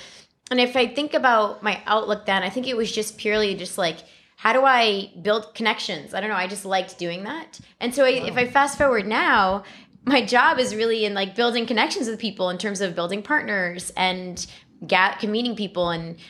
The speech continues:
I think that that was really, I, I actually didn't even realize it until talking about it and crystallizing it right now. But it's like, I think I always did really enjoy,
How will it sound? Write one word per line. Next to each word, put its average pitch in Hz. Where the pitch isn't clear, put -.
I 202
think 240
that 208
that 226
was 240
really, 226
I, -
I 202
actually 220
didn't 196
even 185
realize 185
it 185
until 180
talking 196
about 175
it -
and 180
crystallizing 175
it -
right 165
now. 214
But 165
it's 165
like, 190
I 185
think 190
I 196
always 226
did 226
really 196
enjoy, 175